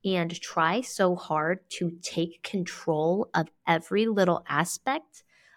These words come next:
of what should be a collaboration that if I don't get it completely right, and if I don't excel,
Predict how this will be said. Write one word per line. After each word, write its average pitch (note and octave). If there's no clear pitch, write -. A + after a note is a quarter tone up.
of F3
what F#3+
should F3+
be G3
a F3+
collaboration E3+
that F#3
if F3+
I F3+
don't B3
get G#3
it G3
completely F3
right, E3
and E3+
if E3
I F3
don't G#3+
excel, E3